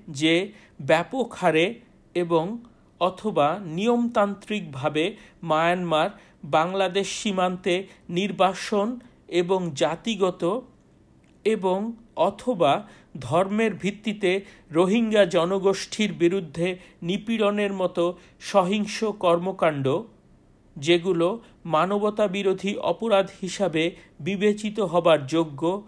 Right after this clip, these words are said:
তা সংঘটিত হয়ে থাকতে পারে বলে বিশ্বাস করার মতো যুক্তিসঙ্গত ভিত্তি রয়েছে।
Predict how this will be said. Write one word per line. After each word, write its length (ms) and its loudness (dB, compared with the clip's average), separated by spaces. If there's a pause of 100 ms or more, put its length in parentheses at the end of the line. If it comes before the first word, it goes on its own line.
(400)
তা 140 6 (540)
সংঘটিত 680 0 (220)
হয়ে 220 0 (100)
থাকতে 300 -8 (120)
পারে 300 4 (440)
বলে 220 2 (120)
বিশ্বাস 440 -6
করার 360 2
মতো 300 -4 (460)
যুক্তিসঙ্গত 880 -2 (800)
ভিত্তি 460 -2
রয়েছে। 420 -2